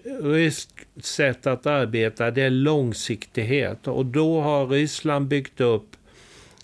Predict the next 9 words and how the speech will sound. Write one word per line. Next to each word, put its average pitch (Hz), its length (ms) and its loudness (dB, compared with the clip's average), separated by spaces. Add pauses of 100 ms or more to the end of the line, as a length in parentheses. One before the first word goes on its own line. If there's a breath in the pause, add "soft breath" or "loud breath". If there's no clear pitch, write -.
eh, 131 520 0
olika 131 800 2
agentsystem, 147 1400 0
och 147 220 -2
det 147 100 2
har 135 320 0
man 120 360 -4
i 127 560 -4 (120)
f-, - 160 -18